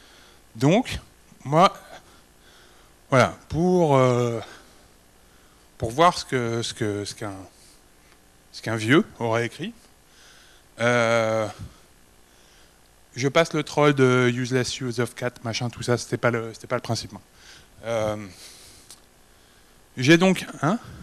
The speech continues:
Oui, oui, je sais, c'est, c'est, c'est volontaire. Euh, hein ? Non, on va pas troller maintenant. Après. La bière, c'est après. Euh,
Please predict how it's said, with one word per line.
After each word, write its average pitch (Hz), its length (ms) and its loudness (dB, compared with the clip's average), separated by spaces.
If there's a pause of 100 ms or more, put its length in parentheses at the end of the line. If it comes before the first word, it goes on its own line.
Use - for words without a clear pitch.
(600)
Oui, 175 60 4
oui, 208 120 2
je 175 100 -2
sais, 160 180 4
c'est, 135 260 6
c'est, 131 320 4
c'est 139 100 -2
volontaire. 131 360 2 (500)
Euh, 117 140 0 (320)
hein ? 226 160 0 (1120)
Non, 135 80 4
on - 20 6
va 139 80 4
pas 147 120 6
troller 127 200 6
maintenant. 101 220 0 (180)
Après. 110 220 0 (800)
La 123 60 -8
bière, 131 160 -6
c'est 123 100 -6
après. - 220 -4 (960)
Euh, 127 680 6